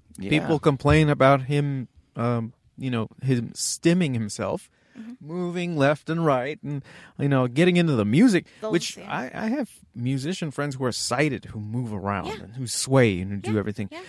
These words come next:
Speaker 2: But to some, it's, it's, it's an affront to, you know, their dignity because it's like, "Oh, you know, he's, he's making us look bad."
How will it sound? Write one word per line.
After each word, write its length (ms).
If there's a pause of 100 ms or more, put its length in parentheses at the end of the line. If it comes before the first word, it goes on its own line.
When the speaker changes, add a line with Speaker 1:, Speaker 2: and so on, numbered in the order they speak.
(140)
Speaker 2:
But 200
to 140
some, 380
it's, 240
it's, 500 (100)
it's 260
an 160
affront 540
to, 240 (440)
you 100
know, 100
their 180
dignity 540
because 360
it's 180
like, 300 (260)
"Oh, 280
you 140
know, 180
he's, 480 (120)
he's 160
making 300
us 260
look 220
bad." 380